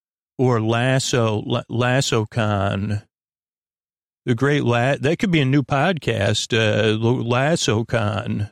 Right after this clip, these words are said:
the biggest lasso heist in history. Or the, I guess you'd say, "Well, the, if it's a con, it's not a heist." I say, "Well, you, you listen, you'll have to listen to the podcast." Uh, it was solved <laughs> by, solved by Lassie.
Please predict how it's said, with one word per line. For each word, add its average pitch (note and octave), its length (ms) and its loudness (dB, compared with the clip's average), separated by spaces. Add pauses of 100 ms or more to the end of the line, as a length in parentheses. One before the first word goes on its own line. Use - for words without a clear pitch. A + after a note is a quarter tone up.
the B2+ 60 -6
biggest C#3 380 0
lasso C3 560 0
heist A#2+ 360 0
in A2+ 120 0
history. G#2 880 0 (1200)
Or A2+ 140 2
the, A#2+ 460 -6
I A#2 240 -2
guess A#2 260 -2
you'd A2 120 -2
say, G2+ 220 -4
"Well, G#2+ 140 -4
the, A#2 320 -4
if A2 140 -4
it's A2 160 -2
a G#2+ 40 -4
con, A#2+ 440 -2
it's - 160 -8
not G#2+ 160 0
a - 20 -2
heist." B2+ 340 -4
I A#2+ 60 0
say, A#2+ 200 -2
"Well, D3 380 0 (460)
you, C3 100 -2
you B2 200 -4
listen, C3 340 0
you'll B2+ 140 2
have B2+ 100 -2
to - 100 -2
listen B2 380 2
to G2+ 80 -4
the F#2+ 80 0
podcast." A2+ 880 -2
Uh, A2+ 360 -2 (1400)
it - 20 -2
was B2+ 160 2
solved A#2 480 -2
<laughs> - 0 -
by, F2+ 140 -2 (400)
solved - 420 -4
by B2+ 140 0
Lassie. A#2 760 0